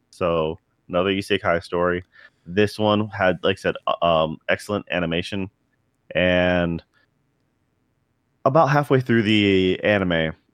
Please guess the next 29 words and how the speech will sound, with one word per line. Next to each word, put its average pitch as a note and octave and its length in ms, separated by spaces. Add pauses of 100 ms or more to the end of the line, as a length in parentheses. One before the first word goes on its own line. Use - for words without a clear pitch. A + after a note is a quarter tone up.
(120)
it G2 140
passed G2 540
the F#2+ 120
manga. D2 520
<laughs> - 40 (140)
And A2 140 (180)
so F#2+ 400
I G2+ 100
had, G#2+ 260 (100)
I G2+ 120
had B2+ 180
followed A#2+ 300
the, G2+ 260
the G2+ 100
manga A2 320
for G#2+ 140
a G2+ 40
really A2 180
long G2 260
time, F2+ 400 (480)
and G2 360
so A2+ 120
now G#2 280
it's G#2 120
just - 180
like, F#2 200
all G2 140
right, F2 260 (260)
uh, E2 540